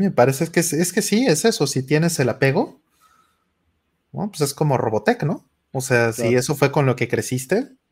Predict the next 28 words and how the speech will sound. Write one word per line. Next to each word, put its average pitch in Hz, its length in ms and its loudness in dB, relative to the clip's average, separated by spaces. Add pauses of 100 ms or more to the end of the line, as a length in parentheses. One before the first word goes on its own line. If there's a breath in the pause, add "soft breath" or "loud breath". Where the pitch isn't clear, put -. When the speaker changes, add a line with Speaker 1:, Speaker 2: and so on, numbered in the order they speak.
Speaker 1:
y, 110 500 -8 (120)
y, - 60 -14 (140)
pues, - 400 -18 (600)
tienes 139 360 0
un 143 100 0
apego, 131 440 -2
pues, - 180 -12
aunque 113 300 -6
te 110 220 -4
traigan 123 500 0
el 113 100 -2
original, 113 460 -4
pues, 110 240 -10
igual 107 500 -6 (560 soft breath)
no 135 140 2
te 139 100 4
deja 131 220 4
de 117 80 -2
gustar, 113 420 -2
¿no? 160 180 -8 (540)
Que 131 100 -6
es 123 160 -8
tu 117 120 -6
caso, 127 280 0
por - 120 -6
ejemplo, 107 260 -12
con 110 140 -14
Robotech. 110 400 -12